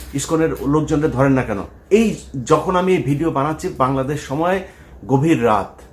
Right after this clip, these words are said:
এই সময় পর্যন্ত শুনলাম যে তারা বিভিন্ন পাহাড় টাহাড়, বিভিন্ন জায়গায় ইসকনের লোকজন জড়ো হয়ে তারা সমাবেশ টমাবেশ করছে, তারা কিভাবে মুসলমানদের উপরে হামলা করা যাবে এইসব নিয়ে ঐক্যবদ্ধ হচ্ছে। তো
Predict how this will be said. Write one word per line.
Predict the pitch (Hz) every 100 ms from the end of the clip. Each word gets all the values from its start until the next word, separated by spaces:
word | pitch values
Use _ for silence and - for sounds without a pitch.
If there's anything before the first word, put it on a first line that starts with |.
| - - - - - -
এই | 165
সময় | - 160 170
পর্যন্ত | 151 160 160 156
শুনলাম | 160 - 151 147 139
যে | 147
তারা | 135 135 139 - - -
বিভিন্ন | 143 151 147 139
পাহাড় | 123 131 139 -
টাহাড়, | 131 135
বিভিন্ন | 117 123 135 131
জায়গায় | 127 123 127
ইসকনের | 120 127 123
লোকজন | 120 123 113 120
জড়ো | 120 120
হয়ে | 123 113
তারা | 117
সমাবেশ | 117 113 117 110 110
টমাবেশ | 113 113 113
করছে, | 117 110 - 113 - - -
তারা | 113 110
কিভাবে | 120 113 113 117
মুসলমানদের | 110 110 120 117 113 117
উপরে | 107 113
হামলা | 107 113 113
করা | 110 113
যাবে | 107 113
এইসব | 117 107 113
নিয়ে | 113
ঐক্যবদ্ধ | 104 110 101 101
হচ্ছে। | 101 98 - 82 - - - - - - - - - -
তো | 151 156 -